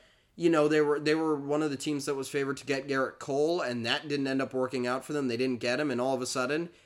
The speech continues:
you bail out on one guy, and now your pitching staff kind of isn't really quality at all. I wouldn't even say not even top quality. It's not, it's not quality at all. Um,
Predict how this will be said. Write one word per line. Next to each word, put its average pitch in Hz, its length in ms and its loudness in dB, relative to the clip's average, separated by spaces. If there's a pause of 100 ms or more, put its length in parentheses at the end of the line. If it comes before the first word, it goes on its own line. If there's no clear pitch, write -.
(160)
you 123 80 -6
bail 135 280 2
out 143 120 4
on 143 160 4
one 143 220 2
guy, 175 300 6
and 131 440 2
now 135 140 2
your 151 160 2
pitching 156 420 -2
staff 165 600 0
kind 220 400 0
of 202 480 -2
isn't 170 440 2
really 151 760 2 (340)
quality 143 720 0
at 113 140 -4
all. 151 280 2
I 113 120 0
wouldn't 131 220 0
even 131 140 0
say 127 160 -2
not 127 240 0
even 120 220 -4
top 147 280 -2
quality. 117 340 -2
It's 120 180 -4
not, 131 280 -2 (260)
it's - 120 -8
not 180 180 4
quality 147 360 4
at 110 80 -2
all. 147 320 2 (240)
Um, 151 380 6